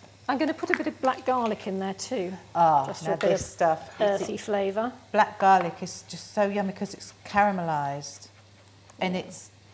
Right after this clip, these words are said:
Speaker 2: that's how it's, it's not actually caramelised, that's how it tastes.
Speaker 1: Yeah.
Speaker 2: Because it's, it's more in the process of how they dry it. But I, I had to stop buying this stuff 'cause I would just buy a pot and eat the whole lot.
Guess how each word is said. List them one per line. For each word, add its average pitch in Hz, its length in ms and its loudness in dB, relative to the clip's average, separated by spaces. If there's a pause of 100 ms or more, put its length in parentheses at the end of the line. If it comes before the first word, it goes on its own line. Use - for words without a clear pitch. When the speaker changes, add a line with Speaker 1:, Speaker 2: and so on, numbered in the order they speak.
(280)
Speaker 2:
that's 220 200 4
how 240 120 6
it's, - 140 -2
it's 185 140 -4
not 247 260 8
actually 208 200 2
caramelised, 175 400 2
that's 175 120 -8
how 214 120 2
it - 100 -8
tastes. - 760 0 (100)
Speaker 1:
Yeah. 180 200 -8 (300)
Speaker 2:
Because 180 320 -6
it's, - 400 -6 (280)
it's - 280 -6
more 202 160 2
in 185 80 0
the 180 60 -2
process 185 480 0
of 170 80 -8
how 180 160 0
they 160 220 -4
dry 185 300 4
it. 151 280 -4 (840)
But - 160 0
I, 202 200 10
I 220 200 8
had 226 260 0
to 185 80 -10
stop - 220 -4
buying 202 300 4
this 175 100 -8
stuff 160 320 -4
'cause - 100 -6
I 202 120 2
would 190 160 -4
just 190 200 -8
buy 180 140 2
a 175 80 0
pot - 240 -4
and 175 100 -8
eat 180 140 -6
the - 60 -8
whole 165 200 -4
lot. 170 300 -2